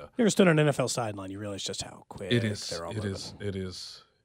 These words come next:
Speaker 2: It's a, you know, some people have said, "Well, it's a car crash." And, like, they, you know, <laughs> like, and I kinda laugh at that 'cause I'm like, "I've been in a car crash and that ain't it." That's, that,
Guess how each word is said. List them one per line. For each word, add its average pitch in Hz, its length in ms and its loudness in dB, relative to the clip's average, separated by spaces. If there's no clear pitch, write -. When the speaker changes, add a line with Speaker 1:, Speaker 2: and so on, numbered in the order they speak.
Speaker 2:
It's 110 120 -8
a, 151 200 2
you 175 180 0
know, 131 160 0
some 208 180 0
people 208 160 2
have 160 120 0
said, 180 160 0
"Well, 240 100 -4
it's 254 100 -6
a 262 60 -6
car 320 200 -4
crash." 156 640 -8
And, 104 120 -8
like, 101 200 -6
they, 104 120 -6
you 127 160 2
know, 110 160 0
<laughs> - 160 -4
like, 170 220 6
and 175 80 2
I 175 40 10
kinda 196 260 4
laugh 139 380 2
at 220 200 4
that 226 200 2
'cause 160 100 -6
I'm 147 120 0
like, 135 340 -2
"I've 254 480 2
been 139 220 4
in 101 100 0
a 95 120 -6
car 95 200 -6
crash - 540 -8
and 92 260 -10
that 110 180 2
ain't 92 220 -2
it." 90 180 -10
That's, 120 580 2
that, 127 400 6